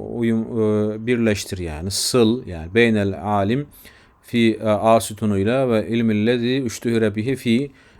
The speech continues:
e, B sütunu. Hangi alim, hangi ilimde şöhret bulmuştur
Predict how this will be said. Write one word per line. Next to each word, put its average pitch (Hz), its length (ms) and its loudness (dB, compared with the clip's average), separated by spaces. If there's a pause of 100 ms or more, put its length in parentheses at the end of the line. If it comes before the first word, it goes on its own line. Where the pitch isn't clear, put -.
(140)
e, 104 160 -6
B 120 160 6
sütunu. 78 400 -10 (360)
Hangi 139 320 2
alim, 107 360 4
hangi 123 320 0
ilimde 104 560 0
şöhret 110 480 -2
bulmuştur 110 640 -2